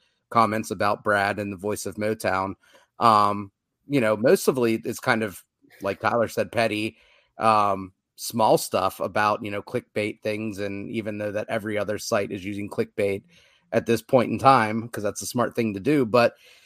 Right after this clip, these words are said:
you know, what, what that shows me, uh, from someone like Flowers, who, you know, as a player I respected, is kind of a lack of creativity for coming up with new engaging content. I mean, it's kind of small potatoes to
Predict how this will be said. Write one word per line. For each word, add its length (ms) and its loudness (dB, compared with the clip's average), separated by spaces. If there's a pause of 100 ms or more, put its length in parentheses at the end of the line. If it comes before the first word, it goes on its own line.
(140)
you 80 4
know, 140 8
what, 200 8
what 280 4
that 120 8
shows 380 6
me, 380 0 (120)
uh, 200 4
from 480 2 (240)
someone 260 0
like 160 -2
Flowers, 500 0
who, 120 -2
you 120 -4
know, 140 -4
as 160 -6
a 60 -8
player 320 -2
I 20 0
respected, 600 -4
is 220 -6 (380)
kind 160 4
of 60 6
a 40 2
lack 280 0
of 100 -10
creativity 720 -4 (500)
for 160 2
coming 320 2
up 160 0
with 160 -2
new 180 0
engaging 400 -4
content. 460 -6
I 60 -8
mean, 180 -6
it's 140 -10
kind 300 2
of 200 -2 (680)
small 300 4
potatoes 600 4
to 260 -2